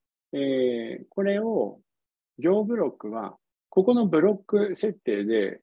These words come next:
あの、簡単に縦積みブロックに変更できるんですね。で、縦積みブロックに変更して、えー、もう一回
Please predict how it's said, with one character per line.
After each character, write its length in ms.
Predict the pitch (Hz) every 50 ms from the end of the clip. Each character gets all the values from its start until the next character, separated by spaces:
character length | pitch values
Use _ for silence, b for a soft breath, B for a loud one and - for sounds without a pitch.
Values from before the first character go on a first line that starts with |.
| _ _
あ 120 | 104 107 107
の、 140 | 107 107
簡 220 | - - 180 190 190
単 160 | 190 185 185
に 100 | 185 175
縦 240 | - - 131 - 170
積 140 | 170 - 185
み 140 | 175 170
ブ 100 | 165 185
ロ 100 | 185 170
ッ 60 | 127 -
ク 100 | - 156
に 80 | 151
変 220 | - 123 117 110 -
更 100 | 113 104
で 100 | 98 95
き 120 | - 107
る 80 | - -
ん 80 | 85 _
で 80 | _
す 140 | _ _ -
ね。 160 | 131 147 160 _ _ _ _ _ _ _ _ _ _ _ _ _ _ _ _
で、 100 | 226 196
縦 240 | - 185 180 185 185
積 140 | 180 196
み 160 | 190 190 190 185
ブ 100 | 180 190
ロ 140 | 190 185 160
ッ 80 | -
ク 120 | - - 127
に 200 | 120 110 - - _ _ _ _ _ _ _ _ _ _ _ _
変 360 | - _ 139 135 131 131 127 127 _
更 400 | - - 131 127 123 120 120 120
し 140 | - - -
て、 320 | _ 202 202 - - - _ _ _ _ _ _ _ _ _ _ -
え 200 | 113 113 110 104
ー、 0 |
も 140 | 104 110
う 40 | 110
一 60 | 104
回 260 | - - 110 107 -